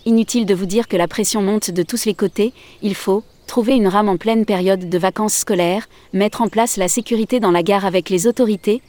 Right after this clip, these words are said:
échanger en peu de temps avec les émissaires du prince qui réclament le placement du fauteuil personnel du prince et son propre écran plasma dans une voiture, donc procéder au démontage des sièges et s'assurer qu'en cas de freinage d'urgence,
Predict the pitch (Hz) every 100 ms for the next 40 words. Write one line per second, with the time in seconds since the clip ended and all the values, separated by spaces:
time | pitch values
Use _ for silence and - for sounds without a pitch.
0 | - 220 240 214 226 202 - 220 202 226
1 | 180 185 190 180 220 220 - 226 233 180
2 | - 226 - 214 196 214 226 226 185 208
3 | 196 220 233 190 - 202 220 214 220 208
4 | 220 208 208 180 185 226 214 190 170 190
5 | - 247 220 - 226 214 208 - 214 196
6 | 175 185 180 180 190 196 185 _ _ 185
7 | 202 208 - - 240 233 247 196 196 202
8 | 196 226 202 185 175 190 175 185 208 -
9 | 185 - 226 214 208 208 190 190 170 -
10 | 175 170 160 165 - - - - - -
11 | - _ 170 214 196 190 247 -